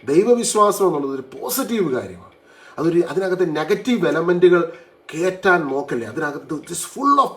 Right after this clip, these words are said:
positivity. മനുഷ്യന് ഏറ്റവും ശക്തി നൽകുന്ന, ധൈര്യം നൽകുന്ന, കരുത്ത് നൽകുന്ന കാര്യമാണ് ഈശ്വരവിശ്വാസം, ദൈവവിശ്വാസം. അതിൻ്റെ ആ പോസിറ്റിവിറ്റി നമുക്ക് ദർശിക്കുവാൻ,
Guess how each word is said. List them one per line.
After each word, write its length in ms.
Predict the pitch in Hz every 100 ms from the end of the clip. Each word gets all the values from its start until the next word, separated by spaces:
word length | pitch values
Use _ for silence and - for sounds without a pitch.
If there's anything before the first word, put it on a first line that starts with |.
| 202
positivity. 580 | 180 170 135 110 - - - - - -
മനുഷ്യന് 320 | 160 180 190
ഏറ്റവും 420 | 185 - - 240 202 -
ശക്തി 260 | - - 202
നൽകുന്ന, 320 | 170 151 147 135
ധൈര്യം 320 | 131 160 190 170
നൽകുന്ന, 300 | 139 135 127 - - - -
കരുത്ത് 340 | 151 196 247 202
നൽകുന്ന 280 | 156 139 131 113
കാര്യമാണ് 420 | 117 123 107 104 - - 123
ഈശ്വരവിശ്വാസം, 580 | - 143 127 135 120 113
ദൈവവിശ്വാസം. 580 | 120 151 147 127 120 - - - - -
അതിൻ്റെ 220 | - 180 180
ആ 20 | - -
പോസിറ്റിവിറ്റി 680 | 226 - 277 269 254 247 202 156 135
നമുക്ക് 240 | 123 123 117 - -
ദർശിക്കുവാൻ, 640 | 120 - 147 147 135 123